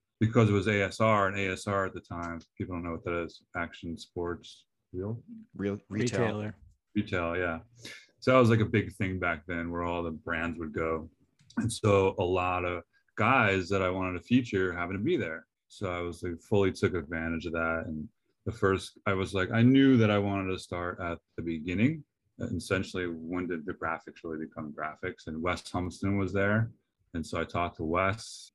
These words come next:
Speaker 1: and then I started with Wes, and then I moved on to, like, uh, Steve Olson, and then I moved on to,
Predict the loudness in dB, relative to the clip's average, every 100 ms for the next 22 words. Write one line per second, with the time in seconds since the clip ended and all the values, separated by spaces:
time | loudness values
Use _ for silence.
0 | -10 -8 -8 -4 -2 -2 -4 -4 -2 0
1 | -2 -8 -16 -14 -8 -4 -4 -4 -6 -4
2 | -4 -4 -4 -4 -6 -6 -8 -6 -8 -8
3 | -8 -8 -12 -14 -2 0 4 4 4 0
4 | -2 -2 -4 -6 -10 _ _ -8 -6 -4
5 | -2 -4 -4 -6 -8 -12